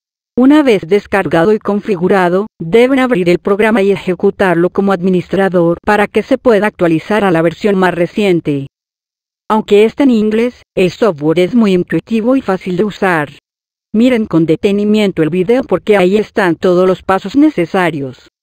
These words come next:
Se requiere crear una cuenta de usuario con el nombre y contraseña que ustedes elijan. Cualquier P C o equipo de escritorio con lector para tarjetas S D debería funcionarles.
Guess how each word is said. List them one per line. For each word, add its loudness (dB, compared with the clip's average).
Se 2
requiere 2
crear 0
una -2
cuenta -2
de 0
usuario 0
con 0
el 2
nombre 2
y -4
contraseña 0
que -2
ustedes 0
elijan. -2
Cualquier 0
P 2
C -2
o 2
equipo 0
de 2
escritorio -2
con -2
lector -2
para -2
tarjetas -2
S 0
D 2
debería 0
funcionarles. -2